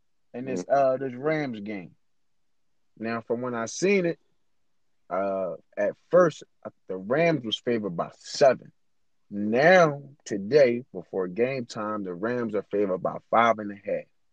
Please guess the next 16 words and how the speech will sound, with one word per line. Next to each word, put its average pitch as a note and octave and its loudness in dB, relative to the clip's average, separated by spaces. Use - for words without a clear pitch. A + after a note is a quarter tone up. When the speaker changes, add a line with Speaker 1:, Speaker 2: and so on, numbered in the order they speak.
Speaker 1:
Now, G2 -6
they G#2 0
don't G#2 -4
have F#2+ 0
no, F2+ -6
the F2+ -8
Niners C3+ 2
don't A#2 -2
have G2 2
no F2 -4
Grop, C3+ 6
nor D3 6
do C3+ -2
they B2 0
have A2 2
Kittle. - -2